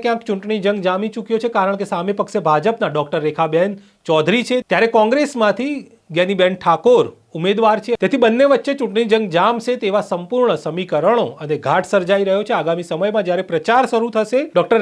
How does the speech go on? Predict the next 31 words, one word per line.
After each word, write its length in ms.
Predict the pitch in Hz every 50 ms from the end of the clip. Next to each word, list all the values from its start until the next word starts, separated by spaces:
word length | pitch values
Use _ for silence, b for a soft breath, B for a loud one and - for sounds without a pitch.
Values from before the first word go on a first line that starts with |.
| 208
રેખાબેન 420 | 202 202 - 240 240 240 233 233 226
પણ 160 | 240 233 214 214
જ્યારે 180 | 214 220 214 220
પ્રચારમાં 480 | 180 165 - 196 196 202 208 202 185
ઉતરશે, 280 | - 196 196 196 208 196 196
ત્યારે 180 | 170 170 185 175
આનો 160 | 175 180 165 156
જવાબ 300 | 156 165 165 170 170 165
આપશે 240 | 165 165 - - 220
કે 160 | 220 226 208
નહીં, 160 | 190 214 208
તે 140 | 208 170 156 160 190
પણ 120 | 180 151 151
જોવાનું 360 | 156 156 185 196 196 208 196 202
રહ્યું. 140 | 220 202 208
પરંતુ 340 | 175 165 170 165 175 131 135
હાલ 260 | 170 233 262 175 104 - b b b b b b b b b b b
ગેનીબેન 340 | 156 180 214 247 254 262 262
ઠાકોરે 420 | 240 190 - - - 226 226 233 247 254 208 160 202 214
એક 160 | 208 - - - _ -
પોતાના 380 | 196 190 202 247 269 269 240 208 160 160
અંદાજમાં 580 | 170 185 196 226 254 240 208 190 156 131 120
ઘણું 220 | 123 147 165 190 180
બધું 200 | 180 170 202 196
કહી 160 | - 156 180 208
દીધું 240 | 208 202 202 214 202 -
છે 40 | 214 214
અને 100 | 220 220 196
કેટલાક 340 | 151 - 170 165 160 151 - _ - 156 135
વિરોધીઓને 520 | 147 156 196 233 202 220 233 233 233 247 262 247 -
તેમજ 240 | 202 180 190 180